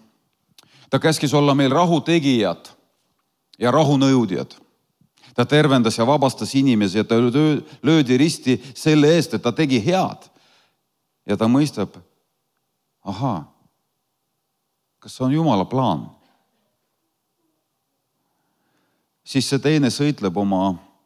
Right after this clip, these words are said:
esimest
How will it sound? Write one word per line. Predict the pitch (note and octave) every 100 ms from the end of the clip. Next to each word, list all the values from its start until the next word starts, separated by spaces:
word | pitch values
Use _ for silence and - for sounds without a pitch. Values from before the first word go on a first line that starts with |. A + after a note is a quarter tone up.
| _ _ _ _ _ _ _ _ _ _ _ _ _ _ _ _ _ _ _ _ _ _ _ _ _ _ _ _ _ _ _ _ _ _ -
esimest | B2+ A#2 G2+ F2 - -